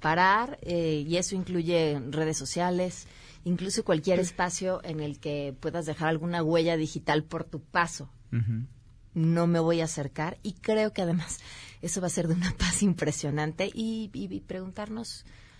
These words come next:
Speaker 1: ahora cómo aportamos, ¿no? A partir de ahora, ¿hacia dónde vamos a caminar?
Speaker 3: ¿Qué le dirían a los hombres que nos escuchan? ¿Qué tendrían que hacer los hombres? Sé que, híjole, de pronto ya también esta pregunta ustedes mismas la han formulado, ustedes mismas han escuchado respuestas, muchas, entonces tiene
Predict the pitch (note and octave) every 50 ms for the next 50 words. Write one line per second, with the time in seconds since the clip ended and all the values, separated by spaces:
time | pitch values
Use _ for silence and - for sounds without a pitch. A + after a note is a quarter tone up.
0 | - - - - F3 F#3+ G3 F#3 - F#3 F3+ F3+ F3 - D3+ C#3+ - D#3+ D#3 D3
1 | C#3 C3 D3+ E3+ F3+ F3+ E3 D#3 - D3+ C#3+ - - D#3 D3+ D3 D3+ C#3+ C#3+ C#3+
2 | C#3+ C#3 - - C#3 C#3 - C#3+ C#3+ C#3+ C#3+ C#3 C#3 - - - A#2+ C3+ D3 D3
3 | C#3+ - - - - - - - - B3 A#3+ C4+ C4 A#3 G3 E3+ E3+ F3+ F#3+ F#3
4 | D3 B2+ - B2+ A2+ F#2+ F#2+ F#2+ - - G#2+ G#2 G2 A2 G#2 - D3+ C#3 - -
5 | D#3 - - G#3 G3+ - A3+ G3+ F#3 F#3 E3 - E3+ D#3 E3+ E3 D#3 C#3 - D#3
6 | D3+ D3+ D3+ - D#3+ D3+ D3+ E3 D3+ - - - - - - - - - - -
7 | C#3+ A#2+ A#2 B2 A2+ A2 G#2+ G#2 A#2+ B2 B2+ A#2+ C#3+ C3 A#2 A2 G#2 A2+ A2 A2+
8 | A#2 A2+ A2+ G#2+ - A2 - G#2 G#2 G#2+ G#2 A#2 G#2+ - - A#2+ A#2 A2 A2+ A#2+
9 | B2 A#2+ A2 A#2 A#2+ A#2 G#2+ G#2+ G#2+ G#2 A2 A2 - B2+ A#2+ A#2+ B2+ C#3 D3 E3
10 | F3 F3+ E3 D3 B2+ - C#3 C3+ A#2+ B2 B2+ A#2+ A#2 A#2 A2+ A2 - A2 A2+ A2+
11 | G#2 - - G#2+ - A#2+ A2 A2 A2 G#2+ A#2 B2 - - - D#3+ D#3 D3+ - -
12 | D#3 C3 B2+ B2 C3+ C#3+ C#3 - E3+ D#3 - - - G#2 G2+ G2+ G#2 G2+ G#2+ A2
13 | - - A#2 A#2 A2+ A#2 A#2 -